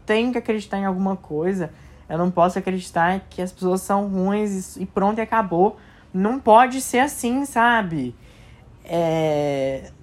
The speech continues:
eu não posso ser assim. Não, as, não pode ser tudo ruim,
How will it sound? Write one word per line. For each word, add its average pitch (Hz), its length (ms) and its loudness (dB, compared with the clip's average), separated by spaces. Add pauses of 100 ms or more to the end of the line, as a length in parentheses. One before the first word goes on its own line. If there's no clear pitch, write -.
(160)
eu 214 100 0
não 277 180 -2
posso 247 420 4
ser 269 160 -4
assim. 262 320 -2
Não, 190 560 -4
as, 196 400 -4 (960)
não 226 160 -4
pode 262 300 6
ser 247 140 0
tudo 226 260 -4
ruim, 214 460 0